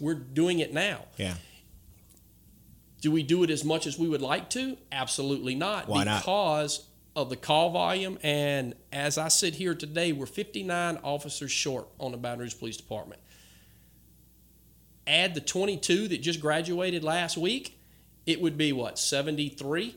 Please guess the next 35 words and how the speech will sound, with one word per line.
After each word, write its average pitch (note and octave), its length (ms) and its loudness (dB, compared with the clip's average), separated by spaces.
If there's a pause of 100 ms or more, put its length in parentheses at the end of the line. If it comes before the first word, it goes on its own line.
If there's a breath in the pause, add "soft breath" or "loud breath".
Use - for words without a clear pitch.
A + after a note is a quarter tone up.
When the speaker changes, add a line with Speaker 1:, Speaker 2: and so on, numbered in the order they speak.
Speaker 2:
Yeah. G2+ 240 0 (340)
Speaker 1:
They're F#3 320 0 (180)
counted. F#3+ 600 0 (100)
So, B2+ 560 0 (1600)
but D3 120 -4
they, C#3+ 300 -2
they're C#3 120 -2
not C#3 160 -2
out C3 160 -4
there B2+ 100 -6
by A#2 160 -6
themselves. C3+ 540 -2
They're D3+ 120 2
Speaker 2:
Oh, C3+ 60 6
Speaker 1:
in C3 60 6
Speaker 2:
wait C#3 140 6
a - 20 8
Speaker 1:
training. B2 140 6
Speaker 2:
minute. G#2 140 2
So, A#2+ 340 6
so C3 180 6
you've, A#2+ 640 0 (220)
so - 280 4
the G#2+ 140 0
people D3 400 4
in A#2+ 60 6
Academy A#2+ 640 4
are F#2 420 0 (160)
counted C3+ 480 4
in G#2+ 140 4
the G2 80 4
number G#2+ 440 4
of F#2 140 -2
employed F#2+ 800 0
Speaker 1:
Correct. - 580 -6